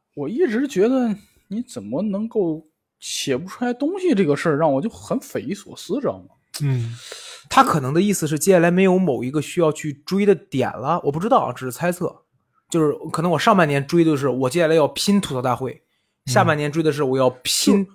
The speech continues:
Speaker 1: 对，就是他，我感觉他说那句话就是没那个劲儿了，
Speaker 3: 啊。
Speaker 1: 那就是会让我感觉，你干嘛呢？你干这个事业就是为了这两个会吗？你不是想要更好的去表达呀，或者怎样的吗？你怎么就满足于这个了？就让我觉得很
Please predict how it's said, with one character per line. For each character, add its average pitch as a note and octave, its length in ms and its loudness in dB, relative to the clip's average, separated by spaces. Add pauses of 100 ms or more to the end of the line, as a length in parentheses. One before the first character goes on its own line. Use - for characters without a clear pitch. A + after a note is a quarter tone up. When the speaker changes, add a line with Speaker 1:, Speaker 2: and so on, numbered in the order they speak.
(120)
Speaker 1:
对， A3+ 260 6
就 C4+ 140 0
是 A3+ 60 4
他， A#3+ 180 2 (300)
我 F3+ 200 0
感 E3+ 160 0
觉 D3+ 120 0
他 F#3+ 120 -4
说 G3 160 -4
那 F#3+ 60 -2
句 F3 60 -2
话 F3 100 -2
就 F#3+ 160 -2
是 D#3+ 60 0
没 C3+ 180 -2
那 D#3 100 -2
个 C#3 120 -2
劲 - 180 -2
儿 B2+ 100 0
了， F#2+ 120 -6
Speaker 3:
啊。 - 140 2
Speaker 1:
那 B3 40 4
就 A3 80 6
是 F#3 60 6
会 F#3+ 120 2
让 F#3+ 160 2
我 G3 80 2
感 C3+ 160 -2
觉， C3 140 -6 (380)
你 C#3+ 80 -8
干 G#3+ 200 -2
嘛 A#2 220 -6
呢？ F3+ 80 -4
你 E3 80 -6
干 F#3+ 180 -2
这 F#3+ 60 -2
个 G3 100 -2
事 - 180 -6
业 D#3+ 100 0
就 G3+ 100 0
是 F3+ 60 0
为 E3 160 -2
了 C#3+ 80 0
这 D#3+ 120 -4
两 A2+ 220 -6
个 A#2+ 60 -14
会 D#3+ 260 -4
吗？ A#2 160 -8 (160)
你 C#3 140 -14
不 D#3 160 -14
是 F#3+ 240 -6 (420)
想 C#3 340 -6
要 F3+ 220 -2 (240)
更 A3 180 -4
好 B2+ 220 -6
的 D3+ 60 -4
去 E3 100 -12
表 A2 300 -6
达 A#2 260 -10
呀， F#3+ 120 -2
或 D3 120 -2
者 C3+ 80 -2
怎 G#2+ 180 -10
样 A2 160 -12
的 G#2+ 140 -12
吗？ G2+ 140 -18 (100)
你 C3 140 -10
怎 D#3+ 120 -14
么 E3 180 -6
就 G3 140 -4
满 B2+ 300 -4
足 D3 160 -4
于 F3+ 100 -4
这 D4+ 220 -2
个 B2+ 140 -2
了？ F2 120 -16
就 - 80 -20 (760)
让 D#3 100 -8
我 - 20 -2
觉 C#3+ 140 -2
得 D3 100 0
很 B2 300 -8